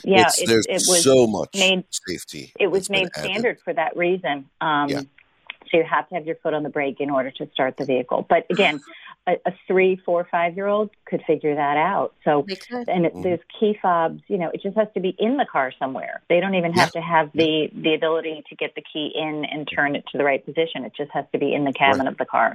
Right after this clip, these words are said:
Speaker 1: So
Speaker 2: Right.
Speaker 3: Oh, I
Speaker 2: I've
Speaker 1: never
Speaker 2: actually,
Speaker 1: leave those
Speaker 2: believe it
Speaker 1: in
Speaker 2: or
Speaker 1: the car.
Speaker 2: not, I'm not for the key fob thing. Uh, I, I mean, I
Speaker 1: I
Speaker 2: am
Speaker 1: love
Speaker 2: for,
Speaker 1: that.
Speaker 2: like, unlocking the doors and locking the doors, but not the, the, the start, you know, where y-, you
Speaker 1: I'm
Speaker 2: just
Speaker 1: with
Speaker 2: have to
Speaker 1: you.
Speaker 2: have it in the car, because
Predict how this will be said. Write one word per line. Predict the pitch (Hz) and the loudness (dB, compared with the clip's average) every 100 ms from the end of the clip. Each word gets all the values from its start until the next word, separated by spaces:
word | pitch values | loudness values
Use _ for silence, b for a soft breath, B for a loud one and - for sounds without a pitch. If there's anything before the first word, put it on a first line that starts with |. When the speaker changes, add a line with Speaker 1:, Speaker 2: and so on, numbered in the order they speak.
| - | -2
Speaker 1:
So | 135 135 - - | -2 -2 -6 -12
Speaker 2:
Right. | 80 - | -12 -8
Speaker 3:
Oh, | 196 | -8
I | 190 - - | -8 -8 -2
Speaker 2:
I've | |
Speaker 1:
never | - 120 135 | 2 4 4
Speaker 2:
actually, | 139 143 | 4 0
Speaker 1:
leave | - | 0
those | 101 | 2
Speaker 2:
believe | 113 | 4
it | 104 | 4
Speaker 1:
in | |
Speaker 2:
or | 92 | 2
Speaker 1:
the | |
car. | 92 95 | 2 2
Speaker 2:
not, | 107 _ _ _ _ _ | 0 _ _ _ _ _
I'm | 104 107 104 | -2 0 2
not | 104 - - | 0 0 -6
for | - 82 | -4 -4
the | |
key | 69 82 | -6 -10
fob | 73 52 50 - | -8 -8 -10 -14
thing. | - 73 - _ _ _ 107 | -16 -16 -16 _ _ _ 0
Uh, | 101 120 | 2 2
I, | 117 | 2
I | |
mean, | 117 101 | 0 0
I | 90 | 2
Speaker 1:
I | 98 | 2
Speaker 2:
am | 107 117 | 4 2
Speaker 1:
love | 220 | 0
Speaker 2:
for, | |
Speaker 1:
that. | 90 | -4
Speaker 2:
like, | 80 - - | -4 -4 -4
unlocking | 104 98 95 - 87 | 0 0 0 -4 -10
the | 80 | -12
doors | 76 87 101 | -8 -4 -4
and | 82 | -4
locking | 78 90 87 | -6 -6 -6
the | 90 | -8
doors, | 87 90 110 120 B B B B - | -4 -2 -2 -4 B B B B -4
but | 87 | -2
not | 90 95 92 _ | 0 0 0 _
the, | 85 82 76 73 _ | -2 0 0 -6 _
the, | 73 69 76 73 69 - - - | -16 -6 -4 -4 -6 -10 -20 -10
the | 73 67 62 | -6 -6 -4
start, | - - 87 82 - - - | -4 0 2 2 -2 -12 -12
you | 78 | -10
know, | 65 - B B B B - | -10 -12 B B B B -8
where | 78 76 71 - | -4 -4 -4 -10
y-, | 65 | -14
you | - | -10
Speaker 1:
I'm | 170 | -4
Speaker 2:
just | 170 | -2
Speaker 1:
with | 82 | 0
Speaker 2:
have | 80 | -2
to | 78 | 0
Speaker 1:
you. | |
Speaker 2:
have | 82 | 0
it | 76 | 0
in | 76 | -4
the | 73 | -10
car, | - 95 110 107 | 2 4 4 2
because | 78 - 80 73 | -4 -4 -2 -2